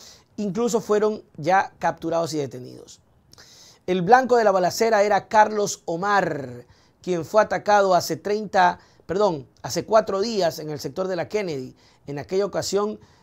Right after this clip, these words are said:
se detonaron treinta disparos de fusil contra un vehículo de alta gama que estaba blindado y se salva precisamente por eso. Saludos para Mariana.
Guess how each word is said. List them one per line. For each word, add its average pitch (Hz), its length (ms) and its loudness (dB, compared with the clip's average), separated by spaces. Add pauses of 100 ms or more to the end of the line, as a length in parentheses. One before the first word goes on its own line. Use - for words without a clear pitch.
se - 180 -4
detonaron 170 600 -2
treinta 233 460 0
disparos 208 500 0
de 196 80 -2
fusil 202 440 -6
contra 160 320 -4
un 196 260 -6 (240)
vehículo 180 460 -4
de 160 100 2
alta 185 300 -2
gama 190 420 2 (340)
que 180 120 -2
estaba 202 540 6
blindado 220 1200 6 (540)
y 175 140 -4
se 165 140 0
salva 208 460 4
precisamente 185 680 -2
por 147 220 -6
eso. 175 500 -2 (420)
Saludos 208 360 4
para 190 160 4
Mariana. 185 540 0